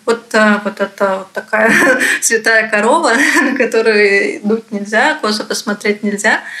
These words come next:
И от этого автора скрывают, ну, какую-то несправедливость, какой-то свой дискомфорт даже банально, да. Я не говорю про какие-то страшные случаи там с тем, что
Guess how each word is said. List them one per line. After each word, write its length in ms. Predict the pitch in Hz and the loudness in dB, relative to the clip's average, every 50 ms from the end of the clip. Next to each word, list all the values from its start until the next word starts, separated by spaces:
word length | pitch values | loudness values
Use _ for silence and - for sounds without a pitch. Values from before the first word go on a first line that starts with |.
| - - - - - - - | -10 -10 -10 -10 -12 -14 -10
И 500 | - 220 214 220 214 208 208 202 202 196 | -4 -2 0 2 2 2 2 2 2 2
от 300 | 196 - - - 208 214 | 0 0 0 -2 0 0
этого 340 | 233 233 - 233 208 202 196 | -2 0 0 2 2 2 2
автора 300 | 214 214 - - 214 214 | 0 0 -4 -6 -6 -6
скрывают, 680 | - - - 226 214 214 214 208 202 190 180 175 175 - | -6 -4 -2 0 2 2 2 2 2 2 0 -2 -4 -8
ну, 80 | - 302 | -12 -16
какую-то 400 | - - - 254 - 254 - 240 | -8 -2 0 0 0 2 2 2
несправедливость, 960 | 233 240 - - 269 247 208 180 170 175 180 196 190 180 190 190 190 - - 214 208 202 | 2 2 0 0 0 0 0 -2 -4 -4 -4 -4 -2 0 -2 -2 -2 -6 -6 -6 -6 -4
какой-то 320 | 208 202 202 214 208 208 - | -6 -4 -2 -2 -2 -2 -4
свой 300 | - - 214 214 220 214 | -6 -4 -2 -2 -2 -2
дискомфорт 720 | 214 - - - 247 226 220 214 - 202 190 196 190 - | -4 -6 -4 -2 -2 -2 -2 -2 0 0 0 0 -2 -4
даже 240 | - 175 180 - 190 | -6 -6 -6 -6 -10
банально, 420 | 185 190 185 185 185 180 180 180 - - | -10 -10 -6 -4 -4 -4 -4 -8 -12 -12
да. 140 | 196 196 202 | -8 -4 -4
Я 220 | 202 190 190 190 - | -4 -4 -6 -12 -16
не 60 | 220 | -16
говорю 320 | 208 - 190 196 202 214 208 | -10 -4 -2 0 0 0 0
про 140 | 214 196 175 | -2 -4 -8
какие-то 400 | - 180 - - 196 - - - | -8 -12 -12 -12 -12 -12 -10 -10
страшные 460 | - - 196 185 185 - - 196 - | -4 -2 -2 -2 -2 -4 -10 -14 -14
случаи 420 | - - 226 277 - - - 233 | -4 -4 -4 -4 -2 -4 -4 -4
там 440 | 190 - - 196 185 185 185 190 185 | -4 -4 -6 -6 -6 -6 -8 -10 -12
с 140 | - - - | -14 -16 -14
тем, 220 | - 208 190 185 | -14 -14 -14 -12
что 440 | 185 - - - 190 180 185 185 180 | -12 -14 -10 -8 -6 -4 -4 -6 -6